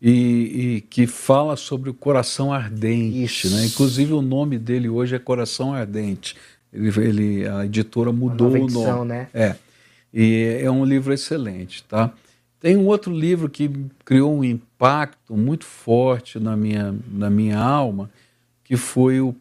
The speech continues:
Speaker 1: Preço do Grande, do, do Avivamento.
Speaker 2: Preço do Avivamento.
Speaker 1: É, escrito por, por Enéas Tonini há muitos anos atrás. Esse deve, você vai achar em sebo só, porque não tá sendo editado.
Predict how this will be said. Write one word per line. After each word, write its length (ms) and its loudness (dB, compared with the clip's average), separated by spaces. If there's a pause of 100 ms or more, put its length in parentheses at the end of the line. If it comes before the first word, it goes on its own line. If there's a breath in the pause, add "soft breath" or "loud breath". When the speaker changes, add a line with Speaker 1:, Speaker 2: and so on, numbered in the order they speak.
(120)
Speaker 1:
Preço 600 2
do 120 -4
Grande, 360 -2
do, 280 -2
do 180 -2
Avivamento. 960 -4 (480)
Speaker 2:
Preço 500 -6
do 140 -6
Avivamento. 400 -4
Speaker 1:
É, 280 2
escrito 480 -2
por, 280 -4
por 360 -2
Enéas 440 0
Tonini 760 -2
há 60 -6
muitos 440 -2
anos 200 -2
atrás. 460 -2
Esse 280 -8
deve, 340 0
você 140 -4
vai 160 0
achar 240 -4
em 80 -6
sebo 520 -2
só, 240 -2
porque 200 -12
não 160 -2
tá 180 0
sendo 260 -2
editado. 480 -4